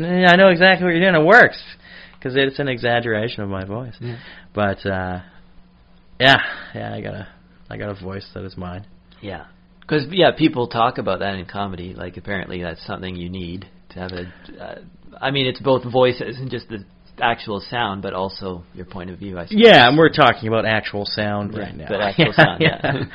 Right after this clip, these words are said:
Speaker 1: We're not talking about, um, content.
Speaker 2: Right.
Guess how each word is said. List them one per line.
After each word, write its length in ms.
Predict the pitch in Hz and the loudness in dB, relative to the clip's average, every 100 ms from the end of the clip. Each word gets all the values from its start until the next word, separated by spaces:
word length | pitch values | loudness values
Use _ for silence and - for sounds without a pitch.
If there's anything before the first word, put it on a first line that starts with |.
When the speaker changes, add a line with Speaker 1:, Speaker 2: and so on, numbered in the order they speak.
| - - - | -14 -14 -4
Speaker 1:
We're 100 | 120 | 0
not 220 | 110 98 | 2 0
talking 400 | 113 104 90 104 | 0 0 0 -6
about, 460 | 98 98 95 92 98 | -6 -6 -6 -8 -8
um, 480 | 92 90 92 92 90 _ _ _ _ - - _ _ _ _ - _ _ _ - - - - | -6 -8 -10 -12 -16 _ _ _ _ -20 -20 _ _ _ _ -20 _ _ _ -20 -20 -20 -14
content. 500 | - 98 92 78 - - _ _ _ - | -8 -8 -8 -12 -14 -20 _ _ _ -20
Speaker 2:
Right. 160 | - | -20